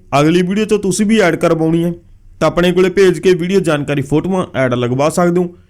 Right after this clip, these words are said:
ਆਪਣੇ ਚੈਨਲ ਦਾ WhatsApp ਨੰਬਰ ਪੂਰੀ ਵੀਡੀਓ 'ਚ ਉੱਤੇ ਹਮੇਸ਼ਾ ਲਿਖਿਆ ਰਹਿੰਦਾ, ਚੁਰਾਨਵੇਂ ਛੇ ਸੌ ਉਨਾਹਠ, ਉਨੱਤੀ ਚਾਰ ਸੌ ਅਠਾਸੀ।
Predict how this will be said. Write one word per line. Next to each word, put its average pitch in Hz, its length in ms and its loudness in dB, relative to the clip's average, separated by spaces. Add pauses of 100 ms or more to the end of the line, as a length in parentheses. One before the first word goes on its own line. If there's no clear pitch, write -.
(200)
ਆਪਣੇ 190 300 0
ਚੈਨਲ 185 320 2
ਦਾ 190 80 2
WhatsApp 180 360 -2
ਨੰਬਰ 170 280 0
ਪੂਰੀ 175 300 0
ਵੀਡੀਓ 170 280 0
'ਚ 180 80 -4
ਉੱਤੇ 160 340 -2
ਹਮੇਸ਼ਾ 175 320 0
ਲਿਖਿਆ 135 240 0
ਰਹਿੰਦਾ, 180 220 0
ਚੁਰਾਨਵੇਂ 165 480 0
ਛੇ 170 140 -2
ਸੌ 165 120 0
ਉਨਾਹਠ, 147 340 -2
ਉਨੱਤੀ 180 680 -4
ਚਾਰ 160 240 0
ਸੌ 180 200 -2 (280)
ਅਠਾਸੀ। 135 480 -2